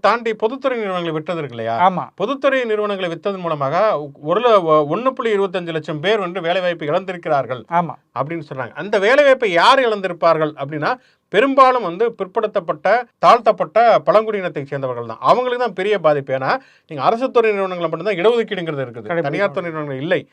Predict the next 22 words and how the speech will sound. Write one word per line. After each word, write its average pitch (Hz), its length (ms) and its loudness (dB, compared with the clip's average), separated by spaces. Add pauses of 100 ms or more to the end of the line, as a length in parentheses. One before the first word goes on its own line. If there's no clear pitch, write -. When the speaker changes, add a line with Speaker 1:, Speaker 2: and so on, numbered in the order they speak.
(320)
Speaker 1:
அப்படிங்கிறப்ப 156 580 -2 (280)
அந்த 233 500 4
வாய்ப்புகள் 226 440 2
அப்படிங்கிறது 165 320 -2
தான் 170 320 -2
ஒ-, 123 240 -8
ஒரு 143 180 -8
பெரிய 175 340 -6
சிக்கலாக 151 360 -2
இருக்கும். 110 260 -8 (320)
ஒண்ணு, 269 400 0
படித்து 269 480 0
விட்டு 262 180 0
வேலை 208 220 4
இல்லாமல் 202 300 2
இருக்கிறது, 180 540 0
அதனால 214 420 2
ஒரு 196 160 4
அன்எம்ப்ளாய்மெண்ட் 165 600 0
உருவாகிறது 160 480 -2
ஒண்ணு. 151 200 -6
Speaker 2:
ஒண்ணு. 151 420 -8